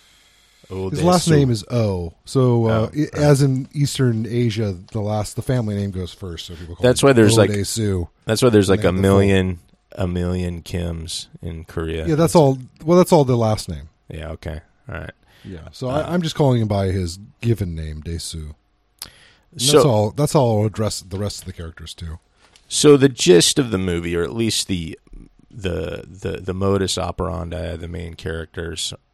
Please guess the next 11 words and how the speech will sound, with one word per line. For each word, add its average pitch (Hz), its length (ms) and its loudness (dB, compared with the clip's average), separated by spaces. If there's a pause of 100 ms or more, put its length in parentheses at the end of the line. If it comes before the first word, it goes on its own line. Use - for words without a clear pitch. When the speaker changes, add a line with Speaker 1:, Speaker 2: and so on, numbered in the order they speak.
(220)
Speaker 1:
at 87 120 -14
least 90 240 -10
Woo 85 160 -8
Jin, 82 300 -10 (400)
is 95 200 -2
that 104 240 0
Otisu 127 640 2
back 92 560 -2 (340)
at 87 320 -6 (180)
this 85 380 -6 (600)
school, 90 760 -4